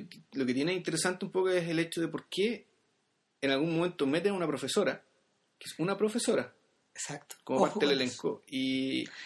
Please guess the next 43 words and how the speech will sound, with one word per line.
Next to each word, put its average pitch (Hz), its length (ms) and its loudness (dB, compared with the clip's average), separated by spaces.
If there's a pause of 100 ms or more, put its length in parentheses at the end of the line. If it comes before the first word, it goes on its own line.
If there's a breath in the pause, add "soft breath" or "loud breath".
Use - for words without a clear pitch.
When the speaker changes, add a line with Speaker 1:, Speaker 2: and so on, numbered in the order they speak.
(160 loud breath)
Speaker 2:
Porque 185 260 4
un 202 180 2
día, 233 280 6
a 196 160 0
ver, 160 200 -2
lo 175 140 -2
que 170 120 0
pasa 226 260 2
es 254 60 -6
que 226 100 0
la 175 140 0
casa, - 440 -2 (600 loud breath)
la 196 140 6
casa 285 240 6
es 247 80 0
de 269 100 6
Noiret. 220 340 4 (540 loud breath)
Y 208 100 6
Speaker 1:
Claro. 208 160 10
Speaker 2:
Noiret 247 160 6
es 262 60 4
un 247 140 0
señor 240 320 4
que 233 140 6
proviene 240 440 6
de 233 100 6
uno, 240 220 4
de, 220 200 6
de 208 120 2
un 254 100 4
segme-, 226 600 2
en 208 80 2
este, 233 240 0
en 226 60 4
este 233 180 2
caso 254 220 4
al 196 80 4
revés 220 240 4
que 262 100 -2
los 254 140 0
otros, 202 420 2
Speaker 1:
Ujú. 135 160 -6
Speaker 2:
aparentemente. 202 800 -2